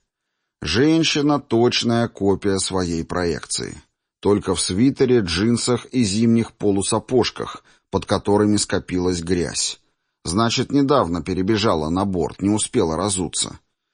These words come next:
Лицо не агрессивное, скорее уставшее.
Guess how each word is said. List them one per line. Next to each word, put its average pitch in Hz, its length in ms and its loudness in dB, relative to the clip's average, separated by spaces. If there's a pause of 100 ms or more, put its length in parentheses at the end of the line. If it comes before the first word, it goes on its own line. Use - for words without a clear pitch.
(260)
Лицо 123 560 2
не 139 140 4
агрессивное, 120 1000 -2
скорее 87 480 -4
уставшее. - 800 -4